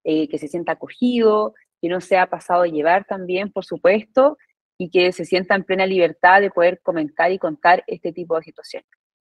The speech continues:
Así que ahora vamos a hablar un poco del rice.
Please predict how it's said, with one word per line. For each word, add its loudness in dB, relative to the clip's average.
Así -12
que 8
ahora 8
vamos 2
a 2
hablar 4
un -6
poco -4
del -4
rice. -8